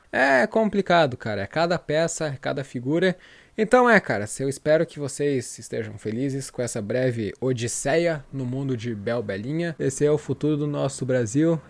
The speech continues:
Eu acho que a gente tá em boas mãos, pra ser honesto. Em ótimas mãos. Meu Deus. Mas eu acho que eu vou encerrar esse vídeo por aqui antes que eu pegue algum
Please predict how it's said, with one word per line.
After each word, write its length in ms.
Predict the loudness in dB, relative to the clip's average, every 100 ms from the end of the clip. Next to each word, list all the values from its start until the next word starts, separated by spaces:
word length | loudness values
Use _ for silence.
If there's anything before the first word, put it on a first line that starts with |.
| 2
Eu 160 | 6
acho 260 | 8 6 4
que 80 | 2
a 60 |
gente 260 | 2 0 -2
tá 140 | -2
em 120 | 0
boas 520 | -2 -2 2 4 4 0
mãos, 260 | -6 -6
pra 140 | -8 -12
ser 100 | -10
honesto. 500 | -6 -6 -6 -8 -10 -12 -20 -20 -20 -20 _ _ -20 -16 -4
Em 140 | -2
ótimas 440 | -2 -6 -8 -10 -10
mãos. 500 | -14 -14 -14 -14 -16 -20
Meu 300 | -14 -12 -12
Deus. 640 | -12 -18 -18 -20 -18 -18 -20 _
Mas 340 | 4 8 10
eu 200 | 10 8
acho 340 | 8 8 4 0
que 80 | 2
eu 80 |
vou 300 | 6 8 8
encerrar 420 | 6 2 0 0 -2
esse 160 | -4
vídeo 220 | -6 -6
por 120 | -4 -6
aqui 320 | -6 -4 -4
antes 220 | -4 -6
que 60 | -10
eu 80 |
pegue 260 | -8 -6 -4
algum 320 | -4 -6 -8